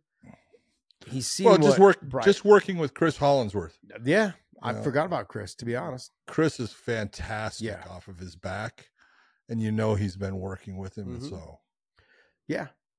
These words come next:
Speaker 1: all those guys. I mean, you look at Danny Castillo. You got Chris Hollinsworth. You got, you've got those guys that are out of there that they've got great wrestling takedown defense. They've got great wrestling themselves.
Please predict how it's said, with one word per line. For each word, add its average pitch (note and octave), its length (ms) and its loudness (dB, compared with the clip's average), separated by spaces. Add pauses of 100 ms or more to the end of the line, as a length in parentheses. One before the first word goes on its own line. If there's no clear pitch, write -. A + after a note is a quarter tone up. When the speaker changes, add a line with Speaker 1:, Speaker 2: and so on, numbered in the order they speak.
(180)
Speaker 1:
all C3+ 140 -2
those A2 200 -10
guys. F#2+ 320 -14
I D3+ 60 -12
mean, D#3 180 0
you F#3 80 2
look G3+ 180 -2
at A#2+ 120 -6
Danny F#3 220 -2
Castillo. E3+ 540 -4
You G#2 100 -8
got C3+ 200 -4
Chris D3 240 -6
Hollinsworth. B2+ 440 -4
You B2 60 -4
got, C#3 480 0
you've C3+ 220 -4
got D3 200 -4
those C#3+ 180 -6
guys B2+ 380 -2
that A#2+ 100 -2
are A#2+ 80 0
out C#3 180 -2
of C#3 80 -2
there A#2+ 100 0
that A2 220 -4 (340)
they've A2+ 160 -8
got F3 300 -4
great A#2 260 -4
wrestling B2+ 460 -4
takedown B2 440 -6
defense. B2 360 -6
They've A#2 140 -8
got G#2 180 -8
great G2+ 220 -10
wrestling A#2+ 420 -6
themselves. A#2 640 -6